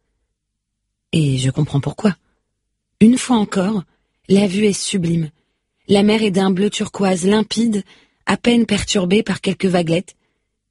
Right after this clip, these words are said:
Il y a pas mal de monde. Peut-être un peu trop à mon goût. Comme tu l'as vu hier, il y a une faune très riche aux Seychelles. Nous avons des tortues, une grande variété d'oiseaux, mais également de très beaux poissons. Et pour les découvrir,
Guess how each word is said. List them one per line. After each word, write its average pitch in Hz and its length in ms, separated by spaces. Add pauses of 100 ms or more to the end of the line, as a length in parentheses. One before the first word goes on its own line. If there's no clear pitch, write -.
(240)
Il 185 120
y 196 80
a 185 40
pas 226 120
mal 240 180
de 208 80
monde. 196 300 (800)
Peut-être - 440 (200)
un 180 100
peu 180 140
trop - 220
à 170 60
mon 156 120
goût. 139 180 (920)
Comme 262 200
tu - 140
l'as 233 100
vu 202 120
hier, 208 340
il 254 80
y 214 80
a 196 60
une 202 100
faune 220 340
très 233 220
riche 220 320
aux 185 80
Seychelles. 160 460 (640)
Nous 190 180
avons 190 220
des 170 100
tortues, 220 640 (340)
une 190 140
grande 202 240
variété 190 380
d'oiseaux, 180 400 (280)
mais 208 160
également 226 360
de 202 100
très - 320
beaux 208 100
poissons. 170 380 (800)
Et 165 100
pour 339 180
les 339 120
découvrir, 160 500